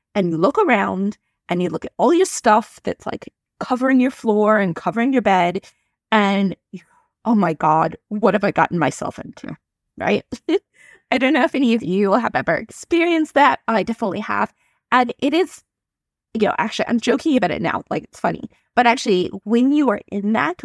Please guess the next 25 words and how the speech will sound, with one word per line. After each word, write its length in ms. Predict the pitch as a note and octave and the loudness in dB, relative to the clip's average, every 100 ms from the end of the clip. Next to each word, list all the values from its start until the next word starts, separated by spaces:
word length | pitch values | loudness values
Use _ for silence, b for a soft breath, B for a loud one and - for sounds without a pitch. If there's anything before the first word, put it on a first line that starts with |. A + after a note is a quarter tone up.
| - | -4
when 140 | A3 | -2
you're 140 | G3 - | -2 -2
in 220 | G#3 A#3 | 0 2
that 160 | B3 - | 2 0
moment, 340 | F3 E3 A#3 - | -2 -2 -4 -6
it's 120 | G#3+ | -8
actually 260 | - - F#3+ | -8 -6 -2
not 240 | G3 D#3+ - | -2 -4 -2
very 220 | G#3+ G#3 | -2 0
funny. 360 | - B3 C#4 G4 - _ _ - | 0 0 0 -2 -6 _ _ 2
Um, 420 | A#3+ F3+ A#3+ - _ | 4 4 0 -2 _
sometimes 340 | G#3 A3 A3 G#3 | -4 -2 -2 -4
you 60 | |
feel 160 | - D#3 | -4 0
like 260 | E3+ - _ _ _ | 0 -2 _ _ _
crying. 420 | - G3 A#3 F3 A#4 - _ - | -6 0 2 0 -6 -16 _ -18
<laughs> 340 | - B3 C#4 | -6 -2 0
Maybe 540 | B3 A3 A3+ A#3+ A#3 - | 2 4 2 0 -4 -4
if 120 | A3 | -4
you're 300 | F#3+ E3 E3+ - - _ | -2 0 -2 -4 -16 _
highly 280 | A3+ G3 F3+ | -4 -2 0
emotional 440 | F3 A#3+ E4 G#4+ | 0 0 0 2
like 200 | B3 G#3+ | 2 2
I 100 | G#3 | 0
am, 300 | A3 B3 B3+ | 2 0 -2